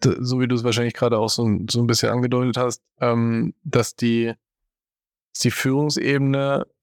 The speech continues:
zwar den Bedarf sieht, weil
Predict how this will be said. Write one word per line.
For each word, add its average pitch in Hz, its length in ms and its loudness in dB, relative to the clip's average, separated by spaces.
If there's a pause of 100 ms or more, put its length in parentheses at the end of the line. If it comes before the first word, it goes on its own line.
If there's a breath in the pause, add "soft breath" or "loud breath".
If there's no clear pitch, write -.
(760)
zwar 120 240 0
den 117 180 0
Bedarf 113 640 0
sieht, 165 680 0
weil 147 880 0